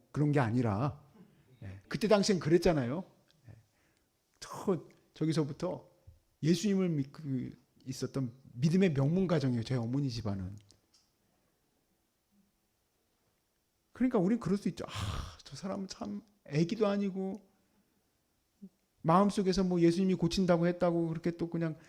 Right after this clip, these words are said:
예수님이 당신을 고치길, 뭐 다 그렇지 뭐, 이 여기 있는 암 환자들 다 고치길 원하지 뭐. 그러지 마시오. 그런 게 아닙니다.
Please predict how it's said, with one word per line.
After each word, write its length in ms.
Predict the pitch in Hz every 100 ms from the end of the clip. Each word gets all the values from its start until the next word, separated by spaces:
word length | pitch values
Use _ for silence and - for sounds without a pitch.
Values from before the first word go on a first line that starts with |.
| - -
예수님이 280 | 160 190 185
당신을 320 | 165 151 170
고치길, 400 | 151 147 175 156 139 - _
뭐 180 | 214 233
다 200 | 233 190
그렇지 300 | 220 240 233
뭐, 280 | 214 202 165 165
이 140 | 180
여기 180 | 190 180
있는 140 | 202
암 160 | 190 180
환자들 260 | 190 180 175
다 120 | 175
고치길 360 | 170 165 180 170
원하지 400 | 156 165 156 156
뭐. 220 | 135 110 _ _ _ _ _ _ _ _ _ _ _ _ _ _ _ _ _ _ 202 190 220 _ _ _ _ - - - -
그러지 260 | 208 208 190
마시오. 640 | 165 165 196 180 165 135
그런 180 | 190 208
게 80 |
아닙니다. 960 | 175 127 208 240 226 190 160 185 294